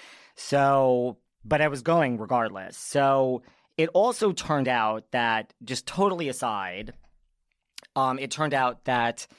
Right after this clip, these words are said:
when this was happening in uh, Florida, this Celebrity Housewives appearance, they were doing these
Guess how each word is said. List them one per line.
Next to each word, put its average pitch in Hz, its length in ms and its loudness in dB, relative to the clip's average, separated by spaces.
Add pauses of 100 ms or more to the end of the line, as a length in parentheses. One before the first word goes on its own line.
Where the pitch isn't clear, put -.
(340)
when 160 680 0
this 131 180 -2
was 135 120 -8
happening 117 640 -6 (120)
in 113 460 -8 (220)
uh, 107 360 -2
Florida, 104 560 -4
this 104 160 -10
Celebrity 107 500 -10
Housewives 104 480 -6
appearance, 107 480 -8
they 123 160 -6
were 117 140 -6
doing 131 360 -4
these 113 280 -8